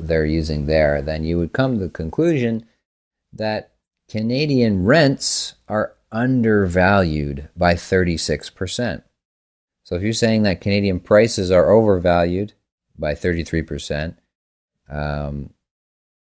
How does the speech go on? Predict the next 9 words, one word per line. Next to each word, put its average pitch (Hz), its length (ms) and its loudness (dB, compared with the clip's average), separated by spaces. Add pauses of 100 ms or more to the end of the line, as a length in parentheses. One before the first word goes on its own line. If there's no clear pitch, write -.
(440)
uh, 76 200 -6
you 82 200 -2
know, 76 100 -2
you're 78 160 0
basically 78 420 -2
saying, 78 440 2
uh, 69 260 -2
that 73 240 -4
Canadian 80 420 -8